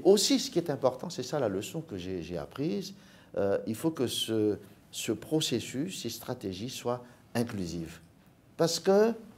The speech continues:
il faut qu'on focalise toute la vision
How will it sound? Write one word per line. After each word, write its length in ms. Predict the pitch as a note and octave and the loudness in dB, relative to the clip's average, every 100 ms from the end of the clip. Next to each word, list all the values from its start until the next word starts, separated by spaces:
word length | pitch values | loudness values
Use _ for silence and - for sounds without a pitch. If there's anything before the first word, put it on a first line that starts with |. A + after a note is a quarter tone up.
| - - D3+ | -20 -8 -2
il 100 | D#3 | 4
faut 160 | G#3 | 4
qu'on 180 | G3+ D3 | 6 2
focalise 1040 | - - - C4+ A#3+ G#3+ G3+ F3 A2 - - - - - - | 0 -6 2 4 4 0 0 -4 -6 -8 -16 -20 -20 -20 -2
toute 220 | C#4 - | 0 2
la 160 | F3 C3+ | 2 2
vision 420 | G#2 G2 A#2+ E3 | 0 -4 -4 -4